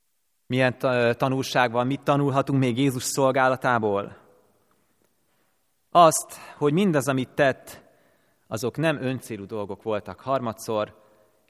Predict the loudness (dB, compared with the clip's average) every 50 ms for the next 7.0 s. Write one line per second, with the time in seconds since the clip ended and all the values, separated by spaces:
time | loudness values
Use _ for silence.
0 | _ _ _ -4 -2 -2 -2 -2 -2 -4 -2 -2 -2 -2 -4 -6 -8 -8 -8 -8
1 | -8 -10 -14 -14 -16 -16 -16 -20 -20 -20 _ _ _ _ _ _ _ _ _ _
2 | _ _ _ _ _ _ _ _ _ _ _ -20 -16 _ 2 2 2 2 2 -2
3 | 2 4 4 6 8 8 6 6 4 2 0 0 -2 -4 -8 -6 -6 -4 -2 0
4 | 0 0 0 0 0 -2 -2 -2 0 2 2 0 0 -4 -16 -20 -20 _ -10 -10
5 | -8 -6 -2 2 2 2 2 2 -2 0 0 0 -2 -4 -8 -4 -2 -2 -2 -2
6 | -2 -4 -4 -2 -2 -4 -4 -6 -8 -8 -8 -6 -4 -4 -4 -4 -4 -4 -6 -8